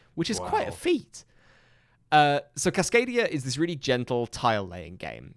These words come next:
Speaker 1: uh, and I'm gonna try and do my best to describe it in the most concise way possible, because it's a game that doesn't have that much complication to it. Uh, you have, at the start of a game, a little region made up of three hexes, and each hex has a symbol on it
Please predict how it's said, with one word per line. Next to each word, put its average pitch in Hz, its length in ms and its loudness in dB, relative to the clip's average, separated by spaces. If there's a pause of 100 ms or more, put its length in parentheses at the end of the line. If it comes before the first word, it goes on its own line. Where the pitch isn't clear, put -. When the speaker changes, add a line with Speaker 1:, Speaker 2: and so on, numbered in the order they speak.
(120)
Speaker 1:
uh, 101 180 -2
and 107 100 -4
I'm 123 60 -2
gonna 175 140 -2
try 175 240 0
and 147 120 0
do 139 100 0
my 127 80 2
best 110 260 -2
to - 40 -12
describe 101 280 -6
it - 20 -6
in 85 60 -8
the 101 40 -8
most 95 140 -10
concise 113 440 -2
way 104 100 -4
possible, 95 360 -12
because 139 220 -2
it's 127 100 -6
a 127 60 -2
game 143 300 2
that 110 180 -2 (240)
doesn't 202 200 2
have 151 220 -2
that 135 140 0
much - 340 -10 (140)
complication 120 680 -4
to - 180 -8
it. - 240 -16 (420)
Uh, 104 220 -2
you 139 140 0
have, 185 280 2
at - 80 -12
the - 60 -10
start 107 220 2
of 101 60 -8
a - 40 -8
game, 95 180 -12
a - 60 -10
little 233 260 -8
region 170 580 -4
made 104 180 -6
up 107 120 -6
of 101 80 -12
three 151 760 -4
hexes, - 520 -10 (260)
and - 140 -14
each - 240 -10
hex - 480 -8
has 104 120 -12
a 110 60 -8
symbol 170 360 0
on 107 100 -2
it 110 140 -8